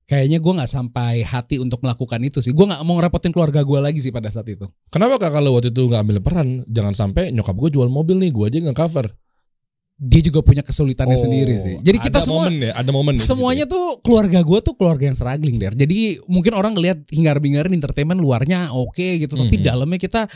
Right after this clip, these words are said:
Speaker 1: wow, kita struggling sekali. Kita
Speaker 2: Mhm.
Speaker 1: tujuh bersaudara, kakak gue, kita sempat hidup semua terpencar, tujuh orang anak itu.
Speaker 2: Oh ya?
Speaker 1: Iya, <laughs> jadi kita, masa kecil kita kalau ditanya gue berapa kali pindah rumah,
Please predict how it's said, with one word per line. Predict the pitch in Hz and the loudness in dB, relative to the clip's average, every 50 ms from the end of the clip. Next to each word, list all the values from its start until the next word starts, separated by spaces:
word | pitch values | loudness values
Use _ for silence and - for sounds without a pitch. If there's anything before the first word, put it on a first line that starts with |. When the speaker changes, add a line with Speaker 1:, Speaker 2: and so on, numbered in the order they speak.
| - - 156 143 - _ | -20 -20 -20 -20 -20 _
Speaker 1:
wow, | - - 110 139 170 180 160 135 127 120 123 120 120 | -8 -2 0 2 2 2 0 -2 -2 0 0 0 0
kita | 117 151 143 180 | 0 0 -2 0
struggling | - - 127 127 131 135 131 131 | 0 0 0 -2 -2 -2 -2 -2
sekali. | 120 - 175 180 156 | -2 -2 0 0 0
Kita | - 113 | 0 0
Speaker 2:
Mhm. | 113 107 | 0 0
Speaker 1:
tujuh | 151 107 131 139 | 0 0 0 -2
bersaudara, | 123 127 135 113 143 131 123 127 135 135 147 160 170 175 170 170 | -2 0 -2 0 0 2 2 2 2 0 0 0 0 -2 -2 -2
kakak | 160 - 147 131 - 143 139 | -4 -6 -8 -6 -4 -4 -2
gue, | 139 151 160 | -2 -2 -2
kita | - 180 165 190 175 | -2 -2 -2 0 0
sempat | 180 170 147 - | 0 0 0 0
hidup | 165 156 151 127 | 0 2 2 2
semua | - 151 151 147 | 0 0 0 -2
terpencar, | 143 160 151 - - 208 208 - 226 208 208 214 214 | -2 -4 -4 -2 -2 -2 0 0 0 0 -2 -4 -4
tujuh | 180 220 190 165 165 | -4 -2 0 0 2
orang | 156 160 160 165 165 | 0 0 -2 -4 -4
anak | 165 139 | -6 -6
itu. | 160 160 175 185 185 185 185 180 - | -8 -8 -6 -4 -4 -4 -4 -6 -8
Speaker 2:
Oh | _ - 151 175 185 | _ -6 -2 0 2
ya? | 135 117 127 170 202 208 - - - - - - - - - | 2 2 2 2 0 -2 -4 -12 -20 -20 -20 -20 -16 -2 2
Speaker 1:
Iya, | 208 233 233 262 - - - 320 | 4 4 4 4 2 2 2 2
<laughs> | - 254 262 185 | 2 2 2 2
jadi | 247 233 220 240 | 2 2 2 2
kita, | 185 202 - - 269 277 - - 233 240 226 185 - _ - - | 0 0 -2 -2 -2 -4 -4 -6 -12 -12 -12 -14 -14 _ -12 -6
masa | 175 180 196 - 202 | -2 0 2 2 0
kecil | 185 185 170 202 190 | 0 -4 -2 -2 -2
kita | 180 190 202 233 | -2 -4 -6 -2
kalau | 220 208 | -2 0
ditanya | 196 180 180 185 180 202 | 0 0 0 -2 -2 -2
gue | 185 175 233 190 | -2 0 0 2
berapa | 151 156 143 - | 2 0 0 0
kali | - 156 151 156 | -2 -2 -2 -2
pindah | 147 151 151 143 | -2 0 0 2
rumah, | 139 147 156 160 208 220 214 208 202 175 | 2 2 0 -2 -2 -2 -2 -2 -4 -6